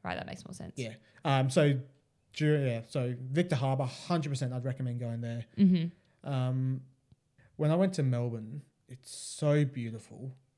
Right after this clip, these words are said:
Speaker 1: Really?
Speaker 2: Yeah. Yeah.
Speaker 1: I don't, I'm not a huge fan of Melbourne.
Speaker 2: Okay.
Speaker 1: Oh, like, not that I don't like Melbourne, but I, that's not my first place to choose
Speaker 2: Yeah.
Speaker 1: to go to.
Speaker 2: But it's like, I have, oh, and you're gonna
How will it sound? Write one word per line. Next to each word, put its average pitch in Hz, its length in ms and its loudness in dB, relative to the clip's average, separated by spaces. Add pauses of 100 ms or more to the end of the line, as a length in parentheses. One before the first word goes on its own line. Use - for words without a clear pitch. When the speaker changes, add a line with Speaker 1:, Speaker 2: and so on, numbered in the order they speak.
(340)
Speaker 1:
Really? 214 260 -6 (380)
Speaker 2:
Yeah. 190 220 0 (840)
Yeah. 156 160 -2 (760)
Speaker 1:
I 214 140 -2
don't, 294 260 -8
I'm 196 80 0
not 233 100 0
a 262 40 -10
huge 330 220 -14
fan 175 200 -8
of 185 160 -8
Melbourne. - 400 -18 (220)
Speaker 2:
Okay. 131 300 -8
Speaker 1:
Oh, 262 260 0
like, 247 260 -10
not 277 340 -10 (100)
that 208 120 -2
I 190 80 2
don't 175 160 0
like 165 140 -2
Melbourne, 165 380 2
but - 240 -2
I, 156 280 0 (160)
that's 160 200 -4
not - 80 -2
my 160 140 2 (180)
first - 240 -4
place - 240 -8
to - 60 -12
choose - 200 -14
Speaker 2:
Yeah. - 80 -12
Speaker 1:
to - 120 -16
go - 40 -12
to. - 160 -18 (140)
Speaker 2:
But 160 80 0
it's 143 80 0
like, 170 140 -6 (140)
I 151 120 -8
have, 185 140 -6 (840)
oh, 127 200 0
and 131 180 2
you're 147 120 6
gonna 147 220 2